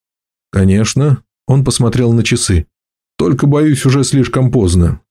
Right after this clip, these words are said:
Уже темно, и все ушли домой. Да и тебе, пожалуй, тоже лучше пойти домой». Она страдала, разрываясь между тем, что ей хотелось и что полагалось сделать. Если он верно ее разгадал, все окажется проще простого. «Да, но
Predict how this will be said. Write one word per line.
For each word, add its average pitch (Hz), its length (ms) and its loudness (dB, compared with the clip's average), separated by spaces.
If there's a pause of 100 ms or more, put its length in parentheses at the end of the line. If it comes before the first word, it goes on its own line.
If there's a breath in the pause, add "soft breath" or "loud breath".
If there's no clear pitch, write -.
(160)
Уже 135 240 0
темно, 113 420 2
и 127 60 0
все 131 240 -2
ушли 123 280 0
домой. 101 520 2 (360)
Да 104 100 0
и 87 120 2
тебе, 127 280 0
пожалуй, 139 460 2
тоже 131 340 0
лучше 123 320 2
пойти 110 340 0
домой». 101 460 2 (800)
Она 131 240 2
страдала, 131 720 0
разрываясь 135 680 0
между 123 320 2
тем, 131 240 0
что 123 160 -2
ей 113 80 2
хотелось 143 580 0
и - 80 -2
что 131 220 -2
полагалось 135 640 0
сделать. 104 640 -2 (520)
Если 156 320 0
он 156 120 2
верно 143 400 2
ее 135 200 2
разгадал, 147 480 0
все 160 240 0
окажется 139 400 0
проще 113 320 -2
простого. 101 600 0 (920)
«Да, 196 340 2
но 185 460 2